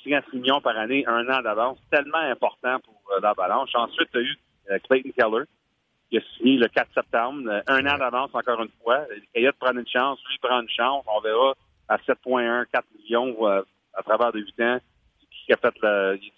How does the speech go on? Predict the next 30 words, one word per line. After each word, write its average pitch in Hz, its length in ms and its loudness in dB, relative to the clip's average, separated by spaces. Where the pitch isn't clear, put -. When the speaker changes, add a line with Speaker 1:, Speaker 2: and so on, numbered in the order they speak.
Speaker 1:
sais, - 60 -12
si - 140 -16
c'est 120 100 6
une 113 80 2
aubaine 117 400 0
ou 110 80 -10
si - 80 -20
c'est 113 100 -10
trop - 140 -8
payé, 110 260 0
on 117 120 0
ne 92 40 -10
sait 107 120 -4
pas 113 160 0
encore, 107 300 -2
mais 104 280 -2
Speaker 2:
Mhm. 113 280 -10
Speaker 1:
les 113 100 4
deux 139 180 2
prennent 135 240 -2
une 117 100 -6
chance 143 280 -2
et 131 60 -10
les 127 140 2
deux 143 120 2
ne 147 40 0
veulent 135 140 0
pas 143 140 -2
se - 180 -14
trouver 143 380 0